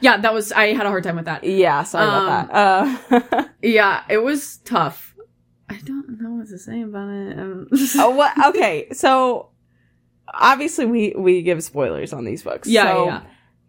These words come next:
Speaker 2: so what did you, like, you from the beginning, you finished it, right?
Speaker 1: Yes,
Speaker 2: Okay,
Speaker 1: yeah.
Speaker 2: there's a finished book.
Speaker 1: Yes,
Speaker 2: Okay.
Speaker 1: I haven't
Speaker 2: I was
Speaker 1: gotten
Speaker 2: like,
Speaker 1: to my current read test.
Speaker 2: um, you from the beginning kinda said, "My theory is that they're,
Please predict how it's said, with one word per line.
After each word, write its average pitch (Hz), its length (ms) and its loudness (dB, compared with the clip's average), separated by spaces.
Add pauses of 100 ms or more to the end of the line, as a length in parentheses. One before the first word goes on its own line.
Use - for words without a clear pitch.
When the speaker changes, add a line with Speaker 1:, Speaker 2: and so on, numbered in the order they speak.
Speaker 2:
so 226 180 4
what 262 460 0
did 294 200 -4
you, 262 300 -2 (300)
like, 214 440 2
you 233 360 -2
from 226 300 2
the 190 60 0
beginning, 170 580 0
you 214 100 0
finished - 320 -4
it, - 80 -8
right? - 200 -8
Speaker 1:
Yes, 170 220 -2
Speaker 2:
Okay, 180 160 0
Speaker 1:
yeah. - 40 -4
Speaker 2:
there's 196 160 -4
a 196 40 -4
finished 185 280 -2
book. - 180 -6
Speaker 1:
Yes, 208 280 2
Speaker 2:
Okay. 220 120 2
Speaker 1:
I 220 40 0
haven't 214 200 -2
Speaker 2:
I 240 40 4
was 240 60 6
Speaker 1:
gotten 208 100 2
Speaker 2:
like, 196 60 -2
Speaker 1:
to 220 60 -8
my 196 120 -4
current 185 200 -2
read 135 140 -4
test. 233 60 6 (100)
Speaker 2:
um, 202 360 -2 (240)
you 233 200 2
from 302 260 -4
the 269 60 -2
beginning 185 640 -2
kinda 180 320 0
said, 165 600 -2
"My 202 260 2
theory 208 380 0
is 226 100 -2
that 208 140 -4
they're, 175 300 -4